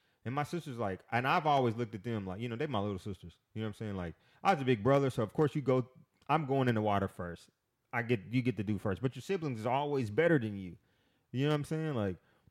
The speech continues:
I played sports, I ran track, but my sisters, because they were chasing me, were faster than everybody else. You know what I'm saying?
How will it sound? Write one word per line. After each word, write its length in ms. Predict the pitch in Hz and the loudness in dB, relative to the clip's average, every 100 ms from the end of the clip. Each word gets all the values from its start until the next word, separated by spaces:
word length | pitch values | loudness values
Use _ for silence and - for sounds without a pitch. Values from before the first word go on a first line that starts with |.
| _ | _
I 120 | 147 | 0
played 260 | 175 175 160 | 0 0 0
sports, 460 | - 165 170 - - | -2 -4 -4 -8 -8
I 60 | 135 | -4
ran 240 | 160 160 | -2 -2
track, 280 | 147 156 156 - _ _ _ _ _ _ | -2 -2 -4 -8 _ _ _ _ _ _
but 80 | 123 | -2
my 140 | 143 | 0
sisters, 420 | 135 170 - 135 | 0 -4 -6 -8
because 400 | 117 135 - 175 | -6 -4 2 2
they 100 | 143 | 4
were 100 | 147 | 2
chasing 460 | 131 165 160 151 135 | 2 0 0 -2 -2
me, 320 | 180 220 220 - _ _ _ _ _ _ - | 2 2 0 -6 _ _ _ _ _ _ -4
were 140 | 120 | -4
faster 480 | - 151 156 143 135 | -2 2 2 2 0
than 160 | 123 | 2
everybody 560 | 120 110 107 104 101 98 | 2 0 2 2 2 0
else. 200 | 90 92 - _ _ | -4 -6 -16 _ _
You 120 | 117 | -2
know 60 | 131 | 0
what 60 | 135 | 0
I'm 40 | |
saying? 400 | 151 147 147 143 | -2 -2 -2 -6